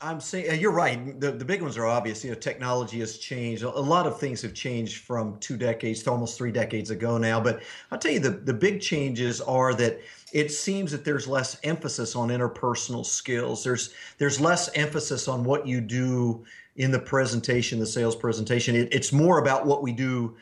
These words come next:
in terms of social media and awareness and research online and using LinkedIn and tools like that. And I, and I, frankly, I think in many ways, uh, salespeople have gotten a tad bit lazy. In, in my view, no matter how much technology there is out there, how much social media has impacted the space,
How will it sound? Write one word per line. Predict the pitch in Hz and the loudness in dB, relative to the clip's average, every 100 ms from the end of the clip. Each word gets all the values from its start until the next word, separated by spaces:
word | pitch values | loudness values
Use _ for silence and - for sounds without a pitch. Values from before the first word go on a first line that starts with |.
| - - | -20 -10
in | 135 135 | -6 -2
terms | 151 131 | 0 0
of | 117 | -2
social | - 139 127 - 117 | -2 -2 -2 -2 0
media | 127 123 123 117 | 0 2 2 2
and | 110 | 2
awareness | 107 120 120 120 113 - | 2 4 4 2 0 -2
and | 107 98 | -4 -2
research | 123 117 127 117 - | -2 0 0 0 0
online | 120 113 113 113 113 113 | 0 2 2 2 2 2
and | 98 107 | 0 -2
using | 127 117 110 | -2 0 0
LinkedIn | 113 110 123 113 | 0 0 0 0
and | 104 | -2
tools | - 120 107 92 | -2 -2 -2 0
like | 110 120 107 | 0 0 0
that. | 107 104 113 - - - - | 0 0 -2 -10 -20 -20 -2
And | 135 | 0
I, | 139 147 143 | 2 2 2
and | 135 | 2
I, | 139 120 - 143 | 2 0 -8 -18
frankly, | 127 170 202 160 127 | -4 -2 -2 -2 0
I | 120 | 0
think | 151 135 | -2 -4
in | 120 | -2
many | 135 | -2
ways, | 135 117 110 110 110 - _ _ _ - | -2 0 2 0 -4 -10 _ _ _ -12
uh, | 113 110 | -8 -8
salespeople | - 147 147 151 131 120 | -4 -4 -2 -6 -4 -4
have | 98 | -2
gotten | 120 117 110 | -2 -2 -4
a | |
tad | 98 - 147 147 107 | -8 -6 0 0 0
bit | 113 110 | 0 0
lazy. | 107 113 113 95 95 | 2 2 2 0 -4
In, | 101 | -2
in | 120 123 | 0 2
my | 165 | 2
view, | 147 127 127 123 - 123 | 2 2 2 2 0 -2
no | 120 | 0
matter | 127 143 123 | 2 2 2
how | 113 139 | 2 -2
much | 135 - | -2 -4
technology | 127 113 113 117 98 113 | -6 -2 0 0 0 -2
there | 107 110 | 2 4
is | 113 107 | 4 2
out | 110 117 | 2 2
there, | 107 104 | 0 0
how | 120 | 0
much | 117 - | 0 -2
social | 131 117 117 | -2 0 0
media | 104 113 110 | 2 2 2
has | 101 104 | 2 0
impacted | 110 117 110 107 92 | 0 0 0 -2 -4
the | |
space, | 95 - 123 113 98 - | -6 -2 0 2 0 -8